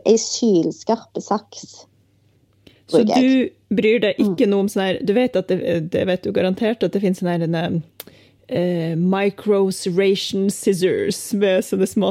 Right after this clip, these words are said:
Speaker 2: tagger som liksom skal være mye bedre til silke og chiffon, som liksom tar be-, det bryr ikke Cecilie meg liksom om.
Speaker 1: <laughs>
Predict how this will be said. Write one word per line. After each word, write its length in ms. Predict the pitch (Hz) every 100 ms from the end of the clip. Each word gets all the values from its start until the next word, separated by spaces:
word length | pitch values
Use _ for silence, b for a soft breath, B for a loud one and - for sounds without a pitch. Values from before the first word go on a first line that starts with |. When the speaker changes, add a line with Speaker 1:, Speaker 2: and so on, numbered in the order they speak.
| -
Speaker 2:
tagger 460 | - 185 185 - -
som 180 | - 180
liksom 340 | 190 - 190
skal 180 | - 185
være 200 | 175 180
mye 180 | 185 180
bedre 380 | 175 175 - 170
til 400 | - 170 175 180
silke 520 | - 170 175 - 170 165
og 140 | 175
chiffon, 540 | - - 180 180 170 165
som 240 | - 170
liksom 380 | 175 170 180 165 B B B
tar 220 | - 180 - _
be-, 200 | 180 175
det 280 | 170 196 175
bryr 220 | 185 175
ikke 180 | 165 175
Cecilie 360 | 165 165 - 160
meg 140 | 160
liksom 240 | 165 - -
om. 100 | 220 b b b b b _
Speaker 1:
<laughs> 140 | 285